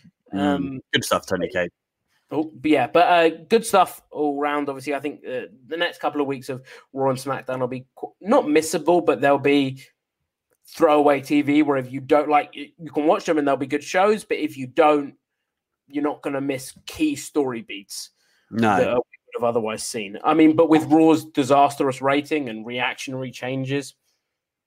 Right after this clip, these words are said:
Speaker 2: who knows? We could see something exciting. That's more speculation on our part as opposed to,
Speaker 1: Hmm.
Speaker 2: uh, direct reports.
Speaker 1: Well, I mean, on, on the strength of that, like, I,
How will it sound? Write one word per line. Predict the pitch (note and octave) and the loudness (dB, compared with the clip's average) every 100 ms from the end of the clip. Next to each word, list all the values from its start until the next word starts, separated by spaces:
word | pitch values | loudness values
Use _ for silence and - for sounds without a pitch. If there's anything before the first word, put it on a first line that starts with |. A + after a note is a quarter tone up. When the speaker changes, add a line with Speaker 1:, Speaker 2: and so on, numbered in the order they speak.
| _ | _
Speaker 2:
who | D3 E3+ | 2 6
knows? | F#3 G#3 - D3 | 6 4 -2 -10
We | |
could | C3+ D#3+ D#3 | -2 -2 -2
see | - C3+ | -10 -8
something | D#3 C#3+ C#3 C3+ C3 _ _ _ - | -6 -6 -6 -8 -12 _ _ _ -20
exciting. | B2 - C#3 C3 C3 | -4 2 2 2 0
That's | C3 B2+ | -2 -2
more | C#3+ C3 C3 | -4 -4 -4
speculation | - - D#3 - D3 D#3 D#3 C3+ | -8 -2 -2 2 2 4 0 -4
on | B2 A#2+ | -4 -4
our | A#2 A#2 | -6 -6
part | B2 A#2 E2+ | -6 -6 -8
as | - | -12
opposed | - - A#2+ A#2 - | -14 -10 -10 -10 -10
to, | G#2+ - | -8 -8
Speaker 1:
Hmm. | A2 - | -8 -12
Speaker 2:
uh, | G2+ - - - | -14 -18 -16 0
direct | C#3 C3+ C3 - | 2 4 2 0
reports. | A#2 - A2 G2 - - - | -8 -6 -10 -10 -12 -18 -2
Speaker 1:
Well, | E3+ G3 A2+ - | 4 4 4 0
I | C3 | 0
mean, | C3+ C#3 | 2 4
on, | C#3 A#2+ | 2 0
on | D3 C3 | 2 0
the | |
strength | A2+ C#3 A2 | 2 -2 -2
of | G2+ F#2 | -10 -4
that, | F#2 - | -4 -2
like, | G2+ F#2+ | -4 0
I, | A2 | 0